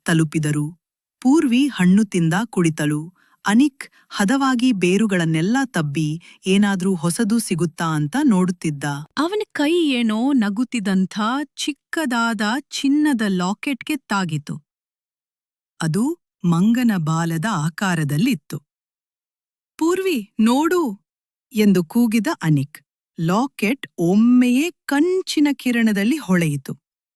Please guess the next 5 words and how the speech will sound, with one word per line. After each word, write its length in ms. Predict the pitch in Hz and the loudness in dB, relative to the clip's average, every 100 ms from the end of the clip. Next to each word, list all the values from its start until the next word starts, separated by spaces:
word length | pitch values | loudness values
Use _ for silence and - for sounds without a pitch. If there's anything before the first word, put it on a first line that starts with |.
| - | -2
ಪೂರ್ವಿ 440 | 269 320 247 339 - _ | 0 2 2 0 -4 _
ಉಸಿರೆಳೆದಳು. 800 | 240 226 285 220 156 139 135 139 _ _ _ _ _ _ _ _ - | -2 0 0 0 0 -4 -6 -12 _ _ _ _ _ _ _ _ -2
"ಇದು 360 | 226 247 277 | 0 2 2
ಹನುಮಂತನ 640 | 247 202 226 269 277 262 254 | 2 2 6 6 6 4 0
ಬಾಲದಂತಿದೆ. 1120 | 240 196 214 240 226 214 208 190 190 151 - | 0 0 0 0 2 0 0 -2 -2 -4 -10